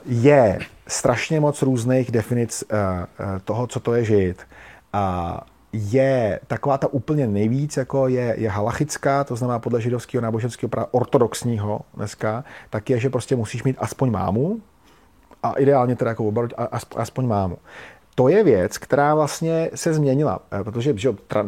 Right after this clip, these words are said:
tradiční je, že se vlastně jako, že se národnost nebo jako kultura nebo náboženství se tradičně v naší části světa dědilo po otci.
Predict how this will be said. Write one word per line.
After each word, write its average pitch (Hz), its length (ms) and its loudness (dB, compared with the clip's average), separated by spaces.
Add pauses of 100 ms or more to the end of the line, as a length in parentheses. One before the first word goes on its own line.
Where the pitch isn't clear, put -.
tradiční 127 540 2
je, 113 180 4
že 117 120 -2
se 135 180 0
vlastně 127 300 0
jako, 120 200 -4
že 117 100 -4
se 127 220 0
národnost 127 760 0
nebo 120 240 -2
jako 117 200 -4
kultura 123 560 0
nebo 120 180 -2
náboženství 110 500 -2
se 127 120 -6
tradičně 107 400 -2
v 113 40 -2
naší 98 240 -4
části 113 320 -4
světa 117 200 -2
dědilo 107 280 0
po - 120 -4
otci. - 360 -6